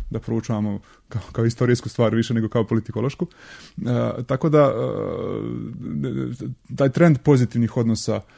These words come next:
ako i postoji na nekom ličnom nivou, ne vidim ga da, da je, da je, da je posebno bitan. Ne vidim ga da će stvoriti, e,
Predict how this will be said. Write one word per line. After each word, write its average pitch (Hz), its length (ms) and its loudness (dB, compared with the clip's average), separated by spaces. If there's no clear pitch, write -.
ako - 240 -2
i 117 40 2
postoji 131 460 4
na 110 180 2
nekom 117 220 2
ličnom 117 200 0
nivou, 110 300 2
ne 117 120 4
vidim 113 300 2
ga 107 100 0
da, 98 220 -4
da 101 120 -8
je, 98 220 -6
da 104 180 -8
je, 101 140 -8
da 107 80 -6
je 101 60 -4
posebno - 340 -8
bitan. - 260 -4
Ne 113 100 4
vidim 123 180 2
ga 120 60 0
da 113 80 -2
će - 100 -10
stvoriti, 131 380 2
e, 117 60 0